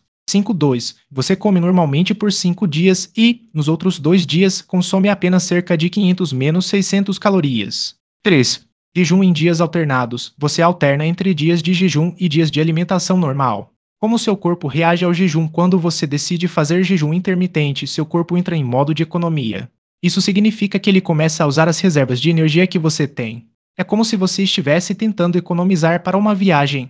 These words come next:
só que a viagem é para um corpo mais saudável. Durante o jejum, seus níveis de insulina diminuem,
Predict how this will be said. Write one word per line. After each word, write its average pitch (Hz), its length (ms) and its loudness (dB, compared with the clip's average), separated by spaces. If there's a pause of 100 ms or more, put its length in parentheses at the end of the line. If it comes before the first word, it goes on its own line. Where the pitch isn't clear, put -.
(120)
só - 260 0
que 202 100 -6
a 196 60 2
viagem 180 420 2
é 196 40 0
para 208 180 -4
um 208 80 0
corpo 151 340 -2
mais 165 240 -2
saudável. 160 580 -2 (360)
Durante 170 320 2
o 196 60 2
jejum, 160 400 0
seus 170 300 -4
níveis 175 320 0
de 160 120 -2
insulina 160 440 0
diminuem, 151 640 0